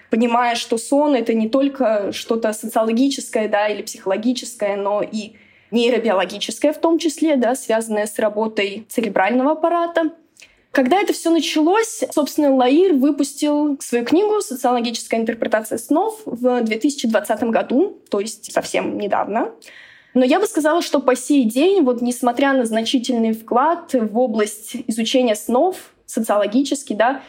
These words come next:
не хватает еще каких-то эмпирических исследований, сделанных по его следам.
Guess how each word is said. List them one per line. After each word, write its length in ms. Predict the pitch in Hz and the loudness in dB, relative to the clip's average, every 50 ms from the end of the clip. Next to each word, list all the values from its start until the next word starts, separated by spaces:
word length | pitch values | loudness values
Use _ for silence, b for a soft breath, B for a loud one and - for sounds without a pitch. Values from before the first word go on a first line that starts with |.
| B B B | B B B
не 140 | - - 262 | 0 0 0
хватает 420 | 254 - 269 277 330 302 262 240 | 2 2 2 2 4 2 2 2
еще 140 | 247 - - | 0 -2 -2
каких-то 360 | 226 226 226 254 240 - - | -2 0 -2 -2 -2 -2 -2
эмпирических 560 | 214 226 226 254 254 233 - - - - 214 - | 0 0 2 0 0 0 -2 -4 -6 -6 -6 -6
исследований, 640 | 226 - - 262 330 381 381 311 294 262 247 247 | -6 -2 0 0 2 4 2 2 4 4 2 0
сделанных 500 | 220 220 - 233 233 226 208 214 220 - | -2 -2 -2 -2 -2 0 -2 -4 -8 -4
по 60 | - | -2
его 220 | 233 226 202 208 226 | -2 0 0 -2 -4
следам. 580 | - - - 202 196 202 233 294 359 359 311 | -4 -6 -8 -2 0 0 2 2 2 0 -2